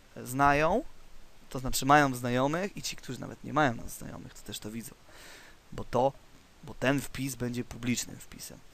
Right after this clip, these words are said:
I teraz proszę zobaczyć, jak ja rozwinę to, to ja mogę zrobić, że tylko znajomi. I w tym momencie,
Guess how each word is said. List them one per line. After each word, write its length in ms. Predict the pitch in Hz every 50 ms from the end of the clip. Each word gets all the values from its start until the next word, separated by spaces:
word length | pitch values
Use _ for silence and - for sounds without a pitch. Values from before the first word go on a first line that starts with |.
| - - - - - - - -
I 80 | 120
teraz 220 | 117 185 185 190 -
proszę 240 | - 180 170 175 165
zobaczyć, 520 | 160 170 160 156 139 - - - - -
jak 180 | 90 - - -
ja 280 | 165 180 156 131 - - - - - - - - - - - - - - - - - - - - - - - - - - - - - - - - - -
rozwinę 480 | - 135 127 120 117 131 151 131 107 101 -
to, 120 | - - - - -
to 80 | -
ja 100 | 107 113
mogę 220 | 127 151 151 151 139
zrobić, 320 | 135 151 156 165 165 131
że 80 | 131 131
tylko 340 | - - 180 175 - 165
znajomi. 400 | 143 139 143 127 117 110 117 - - - - - - - - - - - -
I 40 | -
w 40 | -
tym 140 | - 165 175
momencie, 380 | 180 180 180 165 143 - -